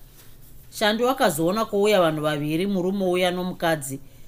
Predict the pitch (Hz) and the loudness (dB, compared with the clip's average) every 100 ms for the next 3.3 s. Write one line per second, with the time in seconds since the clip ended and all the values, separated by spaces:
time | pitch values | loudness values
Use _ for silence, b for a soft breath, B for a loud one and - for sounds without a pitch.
0 | B 156 165 220 214 214 190 170 160 147 | B -2 -2 0 2 2 2 2 0 0
1 | 139 147 147 143 185 190 185 175 185 175 | 0 0 2 0 0 2 2 0 0 2
2 | 139 139 147 147 151 185 175 156 143 180 | 2 -2 -2 -2 0 0 0 -2 -2 -2
3 | 175 151 131 | -2 -2 -4